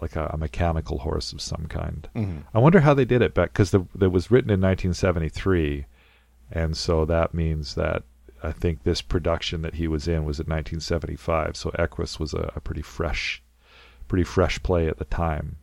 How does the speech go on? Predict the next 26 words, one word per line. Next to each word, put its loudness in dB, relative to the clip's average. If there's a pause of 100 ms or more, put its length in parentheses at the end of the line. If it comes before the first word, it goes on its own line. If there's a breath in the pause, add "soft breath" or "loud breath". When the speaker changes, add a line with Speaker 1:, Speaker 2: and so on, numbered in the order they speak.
(180)
Speaker 2:
Mm-hmm. -6 (1700 loud breath)
Speaker 1:
Yeah, 10
'cause 4
it's 2
about 6
a, 6 (380)
a -2
seventeen-year-old 2
troubled 4
l-, 0 (100)
youth 0 (440)
who 0
worships 2
horses 0
as -2
a -2
form -2
of -4
God, 2
yet 0
is -4
sexually -4
attracted -4
to -2
them. -10 (680)
Speaker 2:
Yeah. -4